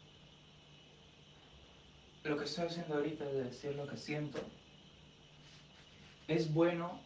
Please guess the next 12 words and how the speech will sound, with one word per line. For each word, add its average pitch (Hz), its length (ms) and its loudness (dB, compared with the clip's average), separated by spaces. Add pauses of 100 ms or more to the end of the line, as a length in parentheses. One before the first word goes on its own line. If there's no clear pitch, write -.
(640)
sea 151 300 6
que 131 280 4 (800)
el 135 200 6
receptor 135 640 6 (480)
me 139 100 4
entienda 139 540 4
o 113 80 0
no, 113 180 2 (720)
porque 131 340 8
es 139 80 4
simplemente 139 580 4
bueno 131 400 6